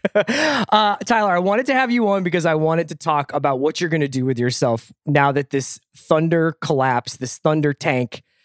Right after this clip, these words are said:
has finally pulled into the garage. You've been writing the Tank Diaries for us, where you've kinda chronicled not only the end of the Thunder season, but your stages of, like, acceptance and grief and anger and resignation and everything else with this process, which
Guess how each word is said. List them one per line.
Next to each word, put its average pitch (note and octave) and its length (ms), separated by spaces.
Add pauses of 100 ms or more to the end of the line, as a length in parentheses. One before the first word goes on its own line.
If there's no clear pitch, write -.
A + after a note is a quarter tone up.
(380)
has F3 180
finally G3 320
pulled F3+ 260
into D#3+ 160
the D3+ 100
garage. C#3 420
You've D#3+ 100
been E3 120
writing C#3+ 220
the B2 80
Tank F3+ 280
Diaries F3+ 480
for D3+ 160
us, C#3+ 180
where D3 100
you've C3 160
kinda C#3 200
chronicled D3 520
not D3 200
only F3 180
the C#3 140
end D3+ 160
of C#3 80
the B2+ 100
Thunder D#3 400
season, C#3+ 500
but C3 280 (600)
your F3+ 160
stages G3 680
of, C#3+ 240
like, D3+ 200
acceptance E3+ 680
and C#3 140
grief E3+ 420
and C3 180
anger D#3+ 440
and C#3 100
resignation C#3 680
and C3+ 80
everything D#3 440
else C#3+ 260
with C#3+ 420
this D3 220
process, A#2 560
which C#3 260